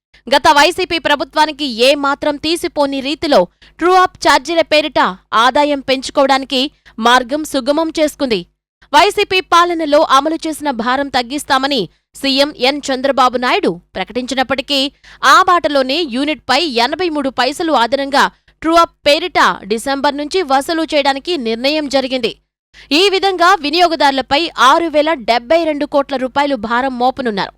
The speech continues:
రెండు వేల ఇరవై రెండు ఇరవై మూడు వరకు వాడుకున్న విద్యుత్కు యూనిట్పై ఎనభై మూడు పైసలు వసూలు చేసే విధంగా డిస్కంలు ఎనిమిది వేల నూట పద్నాలుగు కోట్లను ప్రతిపాదించాయి.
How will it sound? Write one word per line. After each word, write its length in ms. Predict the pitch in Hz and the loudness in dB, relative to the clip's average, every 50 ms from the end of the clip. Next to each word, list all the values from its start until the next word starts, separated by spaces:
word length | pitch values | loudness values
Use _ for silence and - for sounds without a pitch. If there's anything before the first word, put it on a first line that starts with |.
| _ _ _ _ _ _ - - - - | _ _ _ _ _ _ -20 -12 -4 0
రెండు 220 | 240 254 277 285 | 0 2 2 2
వేల 160 | 277 302 302 | 2 4 4
ఇరవై 360 | 294 294 285 302 359 392 415 427 | 4 2 0 0 0 0 0 0
రెండు 320 | 403 381 349 330 370 359 | -2 -2 0 0 0 0
ఇరవై 320 | 330 254 247 277 320 359 | 0 0 0 -2 -2 -2
మూడు 200 | 349 311 311 269 | -2 -4 -2 -2
వరకు 400 | 285 269 269 262 - - 302 330 | 0 0 0 0 0 -2 -2 -2
వాడుకున్న 560 | 302 220 240 240 277 285 294 - 302 269 262 247 | 0 2 4 4 4 2 0 -4 -6 -6 -4 -4
విద్యుత్కు 720 | 220 196 240 214 220 311 311 _ - - 311 214 160 - _ _ _ _ - | -4 -4 -6 -6 -4 -6 -6 _ -2 2 2 2 2 0 _ _ _ _ -6
యూనిట్పై 560 | 214 220 254 285 294 294 - - 277 262 339 | -4 -2 0 0 -2 -4 -4 -2 0 0 0
ఎనభై 400 | 370 320 262 233 247 285 277 349 | 0 0 -2 -2 -2 -2 -2 -2
మూడు 240 | 349 311 311 277 269 | -2 -2 -2 -4 -4
పైసలు 440 | 240 - 254 240 262 254 - 277 285 | -4 -2 -2 -2 -4 -4 -6 -6 -6
వసూలు 440 | 247 208 220 226 - 330 320 302 294 - - 269 | -4 -2 -4 -4 -4 -4 -4 -4 -4 -4 -2 -4
చేసే 220 | 269 254 269 240 | -4 -2 -2 -6
విధంగా 460 | 214 220 202 247 254 254 254 226 247 - _ _ _ - - - 226 | -6 -4 -4 -4 -2 0 0 0 0 0 _ _ _ -20 -16 -8 -4
డిస్కంలు 600 | 233 277 - - - 349 320 320 311 285 202 156 - _ _ _ - | -4 -4 -4 -2 -2 0 0 2 2 2 2 2 -2 _ _ _ -6
ఎనిమిది 360 | 214 233 254 285 294 311 262 294 | -2 -2 0 0 -2 -6 -4 0
వేల 220 | 269 269 294 330 | 0 0 0 0
నూట 280 | 339 277 269 302 320 320 | 0 0 0 -2 -2 -2
పద్నాలుగు 640 | - 277 262 269 226 262 262 285 277 269 240 254 | -2 -2 -4 -4 -4 -4 -2 -2 -2 -2 -2 -4
కోట్లను 440 | - - 269 302 302 320 311 302 330 | -2 2 2 2 2 0 -4 -6 -6
ప్రతిపాదించాయి. 840 | - - 254 240 262 285 269 302 302 269 277 240 - - 202 - | -8 -8 -8 -8 -6 -2 0 0 0 0 -2 -8 -4 -4 -4 -6